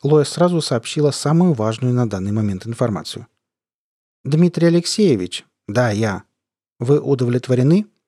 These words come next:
«Прикалываешься, сука?» «Я бы попросил вас, Дмитрий Алексеевич». «О чём?» «Держаться в рамках».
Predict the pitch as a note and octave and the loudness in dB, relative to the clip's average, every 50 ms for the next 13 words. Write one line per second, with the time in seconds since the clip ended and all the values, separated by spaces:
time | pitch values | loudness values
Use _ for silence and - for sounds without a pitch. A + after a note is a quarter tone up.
0 | _ _ _ _ _ _ - A#2 A#2 A2+ - - F3+ F#3 F#3 E3+ D3+ C#3 A#2+ - | _ _ _ _ _ _ -6 -4 -4 -2 0 2 4 4 4 4 4 2 2 0
1 | - A#2 A2 - - - C#3 A#2 - G#2 F#2 - _ _ _ _ _ _ _ _ | -2 -4 -4 -4 -2 -2 -2 -2 -2 -4 -8 -10 _ _ _ _ _ _ _ _
2 | _ _ _ - C3 B2+ C3 A2+ G2+ A2+ A2 - B2+ A#2 - D3 D#3+ E3 - - | _ _ _ -6 -4 -2 -2 -2 -2 -4 -4 -4 -4 -2 0 0 0 0 0 2
3 | G#3 F3 B2+ G2 F2 F2 F2+ F2+ C3 D3+ C#3 A2 - G2+ G2 G2 F#2+ G2 - - | 2 4 4 2 0 -2 -2 0 0 0 0 0 -2 -4 -4 -4 -6 -8 -8 -8
4 | - G#2 G2 G2 G2 G2 G2+ - - - _ _ _ _ _ _ - F3+ - - | -6 -4 -4 -6 -6 -8 -8 -10 -12 -14 _ _ _ _ _ _ -6 -6 -4 -4
5 | - - D3+ D3+ C#3 A#2+ G2 - - _ _ _ _ _ _ _ _ _ D3 D3+ | 0 2 2 2 2 2 -2 -6 -10 _ _ _ _ _ _ _ _ _ 0 0
6 | F3 F3+ F3 F3+ F3 E3 - - D#3+ D3+ B2+ F#2 E2+ E2+ - - - - - | 0 2 2 0 0 0 0 0 0 0 0 0 -2 -6 -12 -14 -14 -16 -18